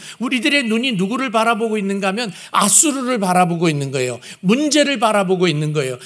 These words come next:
그런데 하나님이 "내가 택했다니까?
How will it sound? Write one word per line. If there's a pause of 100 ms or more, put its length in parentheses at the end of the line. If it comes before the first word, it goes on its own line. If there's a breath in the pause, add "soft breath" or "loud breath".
(100)
그런데
하나님이 (140 loud breath)
"내가
택했다니까?